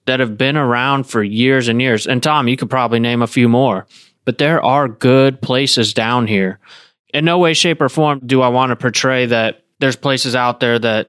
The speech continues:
have bad intentions, because those places are becoming fewer and fewer down here. You know, I don't know for those that are aware, but the F B I has a task force down here to crack down on scrupulous treatment centers.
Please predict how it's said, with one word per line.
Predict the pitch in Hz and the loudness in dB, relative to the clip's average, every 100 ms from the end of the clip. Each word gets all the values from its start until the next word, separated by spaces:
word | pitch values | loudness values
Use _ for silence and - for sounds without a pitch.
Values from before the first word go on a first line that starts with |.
| _ | _
have | 139 135 113 | -6 -6 -6
bad | 120 120 120 | -4 -2 -2
intentions, | 110 107 127 113 - 101 98 | -4 -4 -4 -6 -8 -12 -12
because | - 113 127 117 101 - _ | -10 -8 -4 -4 -4 -14 _
those | 123 123 | -2 -2
places | - 135 131 127 113 | -2 -4 -2 -2 -2
are | 113 | -2
becoming | 107 - 120 107 101 | -4 -4 -4 -4 -8
fewer | - 120 120 120 107 | -4 0 2 2 0
and | 104 | -4
fewer | - 113 113 107 | -2 2 4 2
down | 104 104 98 | 0 -2 -2
here. | 98 95 - _ | -4 -4 -10 _
You | 120 | -4
know, | 113 110 | -2 0
I | 113 | 0
don't | 120 120 | 0 0
know | 117 113 98 - | 0 -2 -4 -2
for | 113 | 0
those | 117 113 | 2 2
that | 113 110 | 2 2
are | 110 | 2
aware, | 117 120 117 | 2 2 0
but | 107 | -2
the | 110 117 | -2 -2
F | - | -2
B | 120 110 | -2 -2
I | 117 117 | 0 -2
has | 113 104 | -2 -4
a | 98 | -4
task | 131 117 117 | -4 -2 -4
force | - 117 113 | 0 0 0
down | 120 117 117 | -2 -2 0
here | 117 117 123 _ - | 2 0 -2 _ -4
to | 117 107 | -2 -2
crack | - 120 117 | -2 -4 -2
down | 127 120 123 | -2 0 0
on | 104 | 0
scrupulous | - 123 107 110 107 - | 0 0 2 2 0 0
treatment | 135 131 110 104 | 0 0 -2 -2
centers. | 107 101 95 - | -2 -2 -4 -6